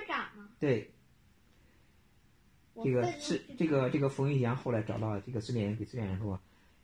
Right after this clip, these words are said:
Speaker 2: ：“殿英老弟呀，你的革命精神我很佩服。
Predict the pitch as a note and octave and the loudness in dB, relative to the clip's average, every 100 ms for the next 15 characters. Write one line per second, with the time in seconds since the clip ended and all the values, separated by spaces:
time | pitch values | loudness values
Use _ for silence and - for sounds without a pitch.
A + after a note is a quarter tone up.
0 | _ _ _ - G3+ E3+ F3+ F#3 C#3+ D#3 | _ _ _ 4 8 10 10 10 8 6
1 | E3 C#3+ A#2+ C#3 E3 D#3+ F3+ F3+ D#3+ F3 | 8 8 8 6 6 8 8 6 8 10
2 | F3+ D#3 E3 C3+ D3+ F#3+ C#3 B2+ - F#3+ | 10 10 8 8 6 6 4 2 4 4
3 | C3 - A2 | 4 2 -4